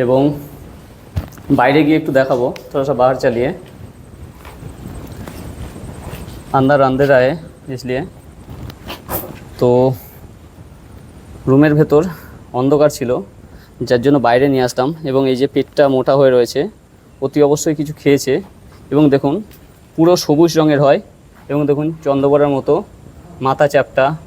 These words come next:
মানে রাসাল ভাইপারের মতো। তো এর দাঁতটা আমি এখন দেখাবো। আয়ুষ, এ কাটি দো থোড়া। কাহা গায়ে তুম লোক? আরে কিউ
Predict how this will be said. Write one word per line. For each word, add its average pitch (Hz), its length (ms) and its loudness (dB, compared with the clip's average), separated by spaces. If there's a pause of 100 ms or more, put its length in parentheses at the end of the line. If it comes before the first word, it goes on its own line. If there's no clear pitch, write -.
মানে 123 140 -6 (100)
রাসাল 131 260 0
ভাইপারের 127 360 0
মতো। 117 180 -6 (540)
তো - 120 2
এর 135 120 0
দাঁতটা 143 320 0
আমি 156 140 0
এখন 156 120 -2 (100)
দেখাবো। 135 280 0 (400)
আয়ুষ, 214 200 4 (440)
এ - 20 -2 (100)
কাটি 170 260 4
দো 208 120 2
থোড়া। 196 180 2 (1040)
কাহা 202 180 2
গায়ে 190 160 4
তুম 170 180 4
লোক? 127 120 0 (480)
আরে 185 160 6
কিউ 240 120 4